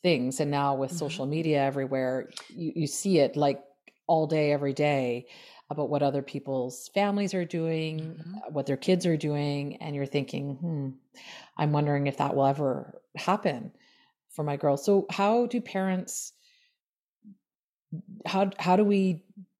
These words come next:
Speaker 1: deal with that? Like you said, it's cyclical, and that, like,
Speaker 2: Mm-hmm.
Speaker 1: and, and that's so true. Like you, like, I, I felt like I'd handled the diagnosis of her having Down,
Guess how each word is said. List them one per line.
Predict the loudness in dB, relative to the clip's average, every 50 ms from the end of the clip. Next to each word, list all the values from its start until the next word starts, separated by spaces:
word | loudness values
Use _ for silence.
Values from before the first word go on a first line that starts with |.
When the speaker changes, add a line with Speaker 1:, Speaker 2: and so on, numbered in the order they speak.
| _ _ -2
Speaker 1:
deal | 2 2 4 4
with | 2 2
that? | 0 -2 -4 -4 -4 -4
Like | -4 -4 -2 -4
you | -4
said, | -2 -2 -2 -2
it's | -2 -4 -6
cyclical, | -6 -6 -4 -2 -4 -4 -4 -2 -4 -2 -2
and | -2 -4
that, | -4 -6 -8 -12 _ _ _ _ _ -14 -14 -12 _ -2
like, | -2 0 0 0
Speaker 2:
Mm-hmm. |
Speaker 1:
and, | -2 -2 -4 -4
and | -4 -4
that's | -2 -2 -2
so | -2 -2 -2
true. | -2 -2 0 2 2 4 4
Like | 2 2 0 -2 -2
you, | -4 -4 -4 -6 -8 -14 -20 -20 -20 -20 -20 -20 -20 _ _ _ _ _ _ _ _ _ _ _ _ _ _ 0
like, | 2 2 4 6
I, | 6 4 4 4 2 -2
I | -4
felt | -2 0 0 2 2
like | 2 0 0
I'd | -2 -2
handled | -2 -2 -4 -4 -4 -4 -6
the | -4 -2
diagnosis | 0 0 0 0 -2 -4 -6 -6 -6 -6 -6 -6 -4
of | -6 -6 -8 -10 -10 -6
her | -2 -2 0
having | 0 0 -2 -2 -2 -4 -4 -6 -6 -6
Down, | -4 -4 -4 -4 -4